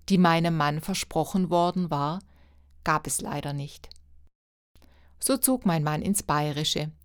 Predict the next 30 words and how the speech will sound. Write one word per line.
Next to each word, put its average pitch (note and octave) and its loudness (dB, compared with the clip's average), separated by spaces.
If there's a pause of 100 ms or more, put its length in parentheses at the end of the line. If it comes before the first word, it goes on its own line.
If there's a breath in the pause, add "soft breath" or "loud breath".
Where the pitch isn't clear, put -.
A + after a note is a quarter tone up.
(280)
weil E3 4
er E3+ 0
dort - -2
wieder E3+ 4
Arbeit D#3+ 0
fand F3 -2 (240)
und G3+ 2
ihm A3+ 4 (140)
ebenso F3 4
Hoffnung E3 -4
auf F3+ 0
eine E3+ 0
Wohnung D#3 -4
gemacht D#3+ -6
wurde. D3+ -8 (1200 soft breath)
Ich A3+ -2
folgte D#3+ 0
ihm F3+ 0
wieder. C#3+ -6 (1160)
Dort A3+ -2
waren F3+ 6
wir G3+ 0
einige F#3 0
Monate, F#3 -2 (580 soft breath)
doch C4+ 0
mit A3 2
einer E3+ 2
Wohnung D#3 0
für - 4
uns F#3+ 2